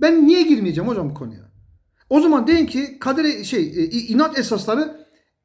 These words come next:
alimlere altı tane, avama beş tane de.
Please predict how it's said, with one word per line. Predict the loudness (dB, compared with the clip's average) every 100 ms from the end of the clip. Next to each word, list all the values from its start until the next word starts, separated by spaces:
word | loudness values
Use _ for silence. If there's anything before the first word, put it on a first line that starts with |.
| _ _ 2
alimlere | 4 6 4 0
altı | -2 -2 -2 -2 0
tane, | 0 0 -2 0
avama | 2 4 2 2
beş | 0 0
tane | -4 -4
de. | -6